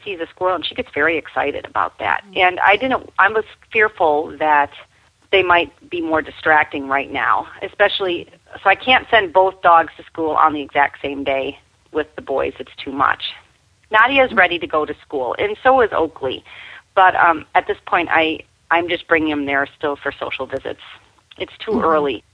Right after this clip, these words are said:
Speaker 1: The dogs outweigh the kids.
Speaker 2: Yeah. Yeah.
Speaker 1: I
Speaker 2: I
Speaker 1: have to
Speaker 2: get
Speaker 1: be
Speaker 2: that.
Speaker 1: careful. And I just, I have to be careful with, um, you know, the boys have an assistant in the classroom, and so not only is she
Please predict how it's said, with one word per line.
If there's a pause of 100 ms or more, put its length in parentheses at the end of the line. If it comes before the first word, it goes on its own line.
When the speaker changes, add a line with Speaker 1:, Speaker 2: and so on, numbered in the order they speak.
(280)
Speaker 1:
The
dogs
outweigh
the
kids. (460)
Speaker 2:
Yeah. (720)
Yeah. (160)
Speaker 1:
I
Speaker 2:
I
Speaker 1:
have
to
Speaker 2:
get
Speaker 1:
be
Speaker 2:
that.
Speaker 1:
careful.
And
I
just,
I
have
to
be
careful
with,
um, (460)
you
know,
the
boys
have
an (100)
assistant
in
the
classroom,
and
so
not
only
is
she